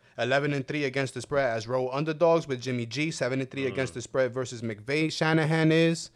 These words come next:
Speaker 1: I'll roll the dice with the plus three and a half from the hot forty-niner squad.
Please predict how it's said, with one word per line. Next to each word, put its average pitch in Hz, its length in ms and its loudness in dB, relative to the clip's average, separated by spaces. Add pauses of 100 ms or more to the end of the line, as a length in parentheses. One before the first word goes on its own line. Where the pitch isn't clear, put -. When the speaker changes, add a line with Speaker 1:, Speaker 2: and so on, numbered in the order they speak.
(420)
Speaker 1:
I'll 117 120 2
roll 127 180 2
the 117 100 -2
dice 117 280 0
with 107 100 -8
the 113 80 -4
plus 113 240 -4
three 117 160 -4
and 113 80 0
a 104 60 -2
half 110 220 -4
from 110 100 -2
the 107 80 0
hot 110 320 -2
forty-niner 110 420 -4
squad. 101 380 -8